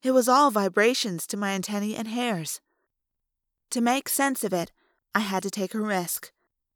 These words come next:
I shot forward at full speed, pivoted sideways, and landed on Chapman's collar. The threads of his shirt fabric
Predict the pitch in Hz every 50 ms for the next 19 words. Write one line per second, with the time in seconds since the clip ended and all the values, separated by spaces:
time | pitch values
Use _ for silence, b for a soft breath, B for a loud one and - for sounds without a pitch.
0 | _ _ _ _ - - 214 220 - - 233 247 - - - 262 233 220 208 190
1 | - - - 247 233 233 247 - - - 240 220 196 175 156 b b b b b
2 | b - 262 254 269 277 302 294 - - 311 277 269 240 208 220 202 190 190 190
3 | - - b b b b b 226 233 240 254 262 262 240 214 185 190 190 190 -
4 | 220 214 196 - 208 202 196 - - 226 214 214 208 196 175 156 151 _ _ _
5 | _ _ _ _ _ _ _ _ _ _ _ - 214 196 - 220 240 247 247 202
6 | 226 190 202 185 - - - 233 220 - - - 185 180 180 180 170 -